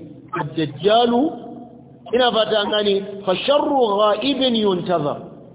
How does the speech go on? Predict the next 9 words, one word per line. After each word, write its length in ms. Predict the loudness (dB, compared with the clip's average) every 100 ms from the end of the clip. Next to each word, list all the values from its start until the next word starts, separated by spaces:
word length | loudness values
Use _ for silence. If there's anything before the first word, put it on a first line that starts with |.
| -20 -2
Yace 360 | 0 2 2 2
Dajjal 480 | 2 0 2 2 0
shine 880 | -2 -2 0 0 -2 -6 -14 -18 -6
mafi 600 | 0 0 0 -2 -4 -2
sharrin 640 | 0 0 0 0 0 -2 -2
boyayyen 960 | 2 4 6 4 2 0 0 0 0 0
da 100 | 0 2
ake 360 | -2 2 0 2
jira. 220 | 2 2